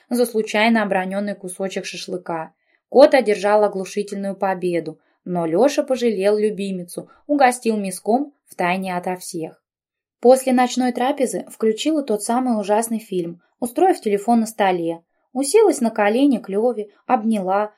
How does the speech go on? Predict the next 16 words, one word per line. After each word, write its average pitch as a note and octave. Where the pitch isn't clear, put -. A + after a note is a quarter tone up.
нажала A3+
на G#3
пуск, A#3+
чмокнула A#3+
в F#3
щеку C4
с -
появившейся A#3
щетиной G3+
и C4
замерла. A3+
Лишь G4
машинально E4+
поглаживала A3
предплечья, G3+
плечи, A3